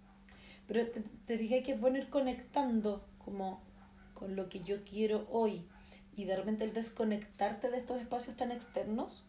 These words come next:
porque al final las redes sociales son una conexión con el mundo exterior, me,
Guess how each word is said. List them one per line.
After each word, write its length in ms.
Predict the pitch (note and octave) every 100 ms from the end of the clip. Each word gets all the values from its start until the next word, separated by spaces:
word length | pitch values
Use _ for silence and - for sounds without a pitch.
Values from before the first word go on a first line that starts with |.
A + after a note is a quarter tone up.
| -
porque 180 | - -
al 60 | G3+
final 240 | G#3+ G3+
las 100 | G#3+
redes 220 | G#3 G#3
sociales 560 | G#3 G3+ - G3+ G#3 G#3+ - - - -
son 160 | - G3+
una 80 | G3+
conexión 480 | F#3+ F3+ - G#3 G3+
con 200 | G3+ F#3+
el 200 | F#3 F#3
mundo 260 | G3 G#3
exterior, 600 | G#3 - - F#3 A3 - - - - - - -
me, 180 | G3+ F#3+